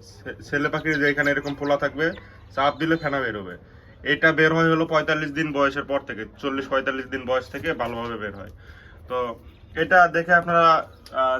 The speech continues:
ছেলে মেয়ে যাচাই করে নেবেন। তারপর যদি এইভাবে যদি ফেনা বের হয়, তাহলে তো এটা ছেলে পাখি, আর ছেলে পাখি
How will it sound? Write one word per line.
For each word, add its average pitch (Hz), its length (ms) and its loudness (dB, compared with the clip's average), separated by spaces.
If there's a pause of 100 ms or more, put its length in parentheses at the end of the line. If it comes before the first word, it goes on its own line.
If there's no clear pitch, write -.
ছেলে 160 200 0 (100)
মেয়ে 160 200 -2
যাচাই 151 300 -2
করে 143 220 -2
নেবেন। 135 220 0 (120)
তারপর 143 340 2
যদি 156 220 0
এইভাবে 156 300 4
যদি 160 120 -2 (100)
ফেনা 156 220 2
বের 147 120 4
হয়, 165 140 0
তাহলে 147 240 6
তো 151 100 0
এটা 143 160 -4
ছেলে 143 200 0
পাখি, 113 220 -4 (840)
আর 127 100 8 (100)
ছেলে 160 200 4
পাখি 156 140 0